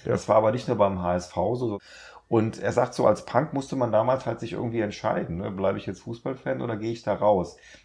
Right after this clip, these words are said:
Speaker 2: Da sind die da halt rausgegangen. Dass das Lied zweiundachtzig dann auch erst erschienen ist, sagt er so, „Na ja, hatte ich in der Schublade <laughs> drin gehabt,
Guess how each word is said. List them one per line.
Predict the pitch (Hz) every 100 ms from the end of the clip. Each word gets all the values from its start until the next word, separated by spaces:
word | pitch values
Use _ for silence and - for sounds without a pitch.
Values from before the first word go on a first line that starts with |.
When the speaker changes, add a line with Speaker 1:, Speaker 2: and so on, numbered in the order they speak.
| -
Speaker 2:
Da | 95
sind | 113 113
die | 113
da | 101
halt | 95 -
rausgegangen. | 90 107 - 95 87 90
Dass | 95
das | 104 101 117
Lied | 117
zweiundachtzig | - 104 101 113 123 - 120
dann | 98
auch | 95 -
erst | 98 90
erschienen | 87 - 120 107
ist, | 101 110
sagt | 104 -
er | 98
so, | 101 101
„Na | 85
ja, | 87 95 - - - _ _
hatte | 101
ich | 101
in | 98
der | 98
Schublade | 135 131 - - 135 117
<laughs> |
drin | 110 113
gehabt, | 107 98 107 -